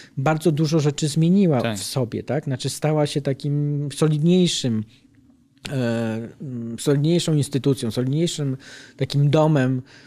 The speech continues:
Speaker 1: w który, który już ma nie tylko fundament, ale też już ściany i dach, tak? Znaczy, bo tego brak-, brakło w tym kryzysie greckim. Tam, tam były,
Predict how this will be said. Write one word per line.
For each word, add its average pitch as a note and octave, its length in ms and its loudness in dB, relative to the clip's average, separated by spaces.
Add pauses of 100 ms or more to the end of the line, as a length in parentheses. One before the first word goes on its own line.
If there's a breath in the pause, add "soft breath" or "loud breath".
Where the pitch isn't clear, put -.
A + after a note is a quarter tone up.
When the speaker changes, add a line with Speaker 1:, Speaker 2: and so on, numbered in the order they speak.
Speaker 1:
w - 40 -20
który, C#3 300 0
który D3 200 0
już C#3+ 140 0
ma D3 220 2
nie D3+ 140 2
tylko F3+ 220 2
fundament, C3 560 2
ale C#3 140 4
też B2+ 200 -4
już C3+ 120 -2
ściany C3 380 0
i D#3 60 2
dach, D3+ 340 2
tak? B2 180 -4
Znaczy, B2+ 240 -4
bo B2 100 -2
tego C3+ 200 2
brak-, B2+ 320 -2
brakło C3+ 420 -2
w - 60 -10
tym B2 120 -2
kryzysie A#2 400 -4
greckim. G#2 460 -4
Tam, A2+ 220 -6
tam A2+ 200 -6
były, A#2 200 -4